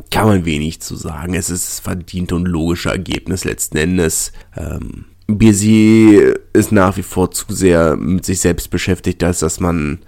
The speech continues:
sie als Rugbyverein ernst nehmen könnte. Und das sage ich nicht nur, weil ich nicht objektiv bin. <laughs> Ähm, aber gut, muss man mit,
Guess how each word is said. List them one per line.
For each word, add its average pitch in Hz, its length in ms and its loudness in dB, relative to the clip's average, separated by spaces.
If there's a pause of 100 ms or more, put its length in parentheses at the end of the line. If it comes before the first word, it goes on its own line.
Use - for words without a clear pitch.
(120)
sie 92 160 0
als 85 160 -2
Rugbyverein 90 520 -2
ernst 87 320 0
nehmen 92 180 2
könnte. 90 380 2
Und - 320 -14
das 98 100 -4
sage 95 160 -6
ich 90 160 -8
nicht 98 200 0
nur, 90 140 0
weil 85 140 0
ich 85 120 -6
nicht 87 200 -4
objektiv - 560 -2
bin. 120 320 4
<laughs> - 40 -6 (420)
Ähm, 65 640 -6 (180)
aber 107 180 4
gut, 101 220 0 (220)
muss 98 400 2
man 92 180 4
mit, - 340 -4